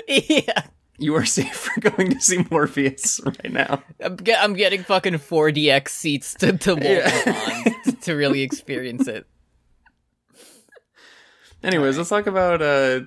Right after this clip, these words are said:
Speaker 2: Yuri on Ice.
Speaker 1: Episode one, Easy as Piroshki.
Speaker 2: Pork
Speaker 1: The grand,
Speaker 2: buns.
Speaker 1: the grand pre-final of Tears.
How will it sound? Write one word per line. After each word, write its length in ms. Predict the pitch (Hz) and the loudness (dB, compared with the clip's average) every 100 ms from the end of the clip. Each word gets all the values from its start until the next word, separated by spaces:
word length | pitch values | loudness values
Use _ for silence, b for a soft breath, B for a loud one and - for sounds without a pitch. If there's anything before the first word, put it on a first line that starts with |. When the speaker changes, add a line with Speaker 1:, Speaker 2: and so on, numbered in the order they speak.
| - | -4
Speaker 2:
Yuri 400 | 127 131 123 117 | 0 2 2 2
on 140 | 113 | 0
Ice. 400 | 101 113 - - _ _ _ | -2 -6 -10 -16 _ _ _
Speaker 1:
Episode 540 | 226 254 302 277 269 240 | -2 0 -2 0 2 2
one, 360 | 262 262 160 123 | 2 2 0 -4
Easy 520 | - 311 320 247 294 254 | -2 2 2 2 0 2
as 280 | 269 277 - | 2 2 -2
Piroshki. 1300 | 240 254 262 277 247 - - - 226 196 151 123 160 - _ _ _ _ _ | 0 2 4 2 -2 -8 -10 -6 -4 -4 -6 -8 -14 -18 _ _ _ _ _
Speaker 2:
Pork 160 | - 196 | 0 2
Speaker 1:
The 60 | 202 | 4
grand, 180 | 247 262 | 4 2
Speaker 2:
buns. 200 | - - _ _ - | -4 -12 _ _ -4
Speaker 1:
the 140 | 196 | -2
grand 360 | 170 220 247 233 | 2 2 2 2
pre-final 640 | 220 226 - 156 170 196 | 0 0 2 2 2 2
of 180 | 190 196 | 2 2
Tears. 800 | - 262 233 104 120 - - | 0 6 6 4 -2 -8 -10